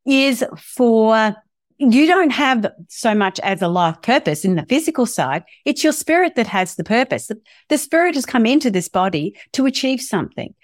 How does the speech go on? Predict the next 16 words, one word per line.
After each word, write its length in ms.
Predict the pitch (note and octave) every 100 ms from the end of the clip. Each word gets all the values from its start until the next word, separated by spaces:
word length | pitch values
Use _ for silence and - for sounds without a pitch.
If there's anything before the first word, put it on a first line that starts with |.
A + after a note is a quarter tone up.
| _
So 100 | -
if 100 | D4
you're 100 | D4+
not 220 | D#4 F4 D4
listening 440 | D#4 D#4 D#4 A#3+
to 140 | A#3+
what 260 | A3 G#3+ - G#3
the 280 | A3+ A3
spirit 440 | G#3 - A#3 A3+ F3+
is, 240 | E3 - -
is 320 | G#3 F#3 - _ -
guiding 460 | F#3+ G#3 C#4+ F4+ C#4
you 160 | F#3
to 140 | E3 E3
do, 560 | D#3+ D#4+ C#4+ - A#3 D#4 - - _ -
then 520 | C4+ C#4+ C#4+ C#4+ C#4+